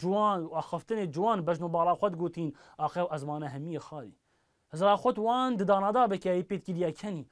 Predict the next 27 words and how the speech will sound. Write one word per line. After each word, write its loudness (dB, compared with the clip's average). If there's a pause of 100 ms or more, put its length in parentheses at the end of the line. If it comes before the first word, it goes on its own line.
(180)
ئاخە -10
ئەو -4
ژیە -6
خاری. -20 (540)
ژینکاوی 0 (120)
مایە -6
bijen، -10 (140)
عیالی -6 (100)
مایە -8
ئیتیم. -8 (1120)
مانسوبی 0
وی 2
نەمایە 2
بوو، -2
یەکی -8
دیل 2
جیهی -4
وی، -8
ماڵی -2
وی 0
هاتێ -2
لێک -4
ڤەکردنی -4
کە 0
پشتی -12
وی -6
دچ -10